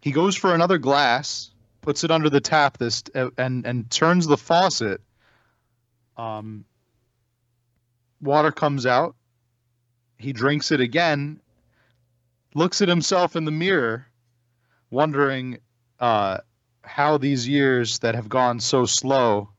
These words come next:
have been so cruel and so,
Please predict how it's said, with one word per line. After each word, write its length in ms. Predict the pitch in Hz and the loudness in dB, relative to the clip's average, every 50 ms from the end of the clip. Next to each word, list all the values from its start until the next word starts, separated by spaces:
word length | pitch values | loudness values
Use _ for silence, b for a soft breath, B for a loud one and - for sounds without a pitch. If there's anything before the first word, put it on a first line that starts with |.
| _ _ _ _ _ _ _ _ _ _ _ _ _ _ _ | _ _ _ _ _ _ _ _ _ _ _ _ _ _ _
have 240 | - - 131 123 104 | -8 -6 -4 -4 0
been 200 | 107 127 120 120 | -2 -2 0 0
so 280 | 113 - - 139 135 | 0 0 2 2 2
cruel 560 | 127 - - - 151 139 117 101 85 80 - _ _ _ _ _ _ _ _ _ _ _ _ _ _ _ _ _ _ _ _ _ _ _ _ _ _ _ _ - | 0 -2 -2 0 0 0 0 -2 -6 -10 -14 _ _ _ _ _ _ _ _ _ _ _ _ _ _ _ _ _ _ _ _ _ _ _ _ _ _ _ _ -8
and 140 | 110 117 | -6 -4
so, 380 | 110 - - 131 120 117 113 107 | -2 0 2 2 2 2 0 -2